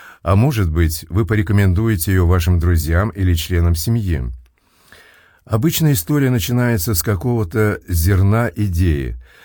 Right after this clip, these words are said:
которая растет, развивается под влиянием встреч и разговоров с окружающими вас людьми.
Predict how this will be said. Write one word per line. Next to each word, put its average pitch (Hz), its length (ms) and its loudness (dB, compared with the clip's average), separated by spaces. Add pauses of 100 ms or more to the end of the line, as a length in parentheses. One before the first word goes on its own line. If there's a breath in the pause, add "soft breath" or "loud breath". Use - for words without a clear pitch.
(240 loud breath)
которая 143 400 0
растет, 123 480 -2
развивается 98 680 0
под 85 160 -2
влиянием 90 460 2
встреч 95 540 -4 (240 soft breath)
и 95 100 -2
разговоров 90 640 2
с - 80 -4
окружающими 85 720 0
вас 85 280 0
людьми. 98 420 0